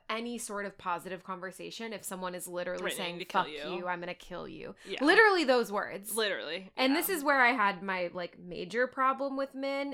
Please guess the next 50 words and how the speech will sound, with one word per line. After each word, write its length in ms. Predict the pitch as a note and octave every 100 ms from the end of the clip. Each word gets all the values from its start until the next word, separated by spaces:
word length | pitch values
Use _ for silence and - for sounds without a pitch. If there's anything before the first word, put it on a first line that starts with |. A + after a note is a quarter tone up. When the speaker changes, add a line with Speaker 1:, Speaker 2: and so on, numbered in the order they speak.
| A3
Speaker 1:
and 140 | G#3
it 100 | F#3+
Speaker 2:
Mm-hmm. 120 | F3+ F#3+ _ _ _ _ _ A3 G#3+ _ _ _ _ _ _ _ _
Speaker 1:
took 280 | - A#3 A3+
me 140 | B3
a 80 | A3+
while 400 | G3 F3 E3+ F3
to 100 | F3
get 160 | D3+ -
over. 400 | A#2+ A#2 F3 F#3 _
Speaker 2:
Well, 240 | B3+ C#4 C#4
'cause 180 | D#4+
it 80 | A#3+
wasn't 300 | B3+ D4 D#4+
even, 360 | D#4+ D4 A#3+ A#3
like, 320 | G3+ G3 - -
her 440 | A#3 A3 G#3+ G#3+ G#3
saying 320 | - A#3+ A#3
those 260 | G#3 G#3 - G3
s-, 160 | - G#3
really 320 | G#3 G3+ F3
mean 180 | F3 D#3+
things. 220 | F3 E3+
I 80 | -
don't 160 | G#3 -
think 140 | F#3+
I 60 | E3+
could 160 | F3+
be 80 | D#3+
friends 340 | - D3+ E3+ E3+
with 80 |
somebody 480 | - E3+ D#3+ D#3 D#3+
who 220 | E3+ F3+
was 420 | E3+ E3 E3+ - -
that 260 | F#3 D3+ -
mean, 500 | F#3 E3+ D3 F#3 G#3+ F#3+ -
um, 400 | G3 E3 D#3+ F#3+
Speaker 1:
I, 80 | E3 -
Speaker 2:
to 80 | -
Speaker 1:
it 80 | D4
Speaker 2:
me. 180 | F3 F3+
Speaker 1:
felt 160 | C#4+ D#4+
like 180 | F4+ F4
they 160 | D#4
weren't 300 | A3+ A3+ -
taking 400 | G#3 F#3 F3+ G3+
it 120 | A3
seriously 600 | - B3+ B3+ C4 - C#4+
enough 400 | C#4+ D4 D4 D4+
Speaker 2:
Mm-hmm. 640 | A3 A3 G3+ F#3+ F3 F3+